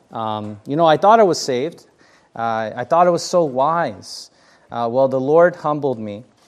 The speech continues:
uh, when I really did get saved, and, and I saw all those sins that I was committing before and how proud I was, and,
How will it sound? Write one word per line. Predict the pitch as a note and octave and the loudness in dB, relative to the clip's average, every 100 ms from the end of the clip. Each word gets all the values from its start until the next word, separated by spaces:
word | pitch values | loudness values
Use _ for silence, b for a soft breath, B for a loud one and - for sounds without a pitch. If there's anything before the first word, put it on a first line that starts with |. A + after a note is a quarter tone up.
| B B B - | B B B -12
uh, | B2 A#2+ A2+ A2 | -8 -6 -6 -6
when | B2+ C3+ | -6 -4
I | B2+ | -2
really | B2 D#3+ D3 | 0 0 0
did | B2+ B2+ | -2 -4
get | A2+ G#2+ | -6 -8
saved, | - A2 G2+ G#2+ - _ | -10 -10 -12 -14 -20 _
and, | B2 A2+ A2 | -16 -12 -12
and | A2+ | -12
I | A#2 | -10
saw | - B2 | -4 -2
all | C3 C#3 | 0 -2
those | B2+ - | -6 -8
sins | - C#3+ C3+ | -6 -4 -4
that | B2 A#2 | -2 -4
I | |
was | A2 | -4
committing | - A#2 B2+ B2+ | -10 -8 -6 -6
before | A2+ - A#2 A2 G#2 | -8 -8 -6 -6 -6
and | G#2 | -8
how | A2+ | -12
proud | - - B2 B2+ | -10 -4 -2 -2
I | A#2+ | -2
was, | G2+ G#2+ G#2+ G2 G2+ | -6 -6 -8 -10 -14
and, | F#2+ | -18